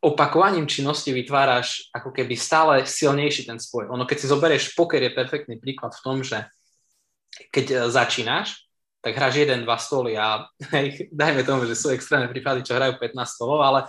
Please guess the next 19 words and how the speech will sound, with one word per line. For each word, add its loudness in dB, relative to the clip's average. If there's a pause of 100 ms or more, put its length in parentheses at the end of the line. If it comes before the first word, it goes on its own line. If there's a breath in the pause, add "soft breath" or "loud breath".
(160 loud breath)
keď 2
sa 2
učíš, -4 (140)
hej, -6
e, -20 (800 loud breath)
začínaš 2
málo 4
stolov 0
a -8 (440 soft breath)
ideš, -2
a 2
ideš -2
tie 2
rozhodnutia 0
jedno 0
za 0
druhým -4
a -8
pekne -4